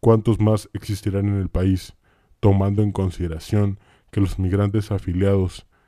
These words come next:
tienen el mismo derecho que cualquier mexicano?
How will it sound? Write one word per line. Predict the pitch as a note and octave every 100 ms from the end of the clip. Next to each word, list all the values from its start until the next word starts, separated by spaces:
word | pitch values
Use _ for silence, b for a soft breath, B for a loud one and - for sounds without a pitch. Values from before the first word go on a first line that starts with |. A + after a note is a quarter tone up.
| _ _
tienen | - A2 A#2+
el | A2
mismo | G2+ G2+ A2 A2
derecho | F#2 G2+ G#2 - F#2+
que | F2 F2
cualquier | E2+ E2+ G2 F#2
mexicano? | F2+ - - G2 F2+ E2